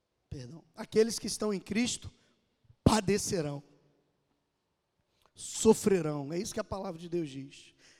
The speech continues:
Sabe por que que você não tá padecendo? Porque você não é bom perfume. Sabe por que que você não tá sendo perseguido? Porque você não é bom perfume. Sabe por que que as pessoas não estão afrontando você, caluniando você?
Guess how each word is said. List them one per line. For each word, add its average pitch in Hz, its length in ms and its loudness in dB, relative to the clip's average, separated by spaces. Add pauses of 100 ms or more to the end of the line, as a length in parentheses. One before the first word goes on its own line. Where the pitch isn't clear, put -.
(120)
Sabe 196 200 -4
por - 80 -16
que 214 100 0
que - 80 -16
você 190 140 -6
não 175 80 -10
tá 175 120 -10 (160)
padecendo? 156 720 0 (120)
Porque - 160 -20
você 170 180 -6
não 170 80 -4
é 165 40 -6
bom 156 120 -6
perfume. 156 560 -8 (920)
Sabe 175 200 -8
por - 40 -20
que 202 80 -8
que - 80 -14
você 208 80 -4
não 185 80 -6
tá 180 100 -2
sendo 185 240 -4
perseguido? 175 520 -4
Porque - 140 -14
você - 120 -6
não 160 80 -4
é 160 40 -4
bom 160 140 -8
perfume. 156 640 -12 (680)
Sabe 190 200 -2
por 190 80 -4
que 220 100 4
que 208 80 -4
as 196 100 -2
pessoas 190 720 -4 (340)
não 190 160 -4
estão 185 400 -4
afrontando 196 760 -4
você, 170 440 -2
caluniando 190 680 -2
você? 175 460 0